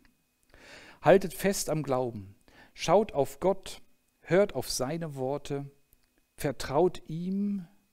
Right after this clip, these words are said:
und folgt ihm und tut, was er will. Im Grunde ist es immer das Ziel des Bösen, dem Willen Gottes entgegenzuwirken.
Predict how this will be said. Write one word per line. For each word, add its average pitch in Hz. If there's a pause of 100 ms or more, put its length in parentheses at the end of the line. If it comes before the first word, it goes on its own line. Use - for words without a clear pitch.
(640)
und 131
folgt -
ihm 165 (300)
und 120
tut, 170
was 123
er 120
will. 95 (2750)
Im 147
Grunde 214
ist 185
es 156
immer 196
das 170
Ziel 214
des 156
Bösen, 156
dem 127
Willen 160
Gottes 147
entgegenzuwirken. 110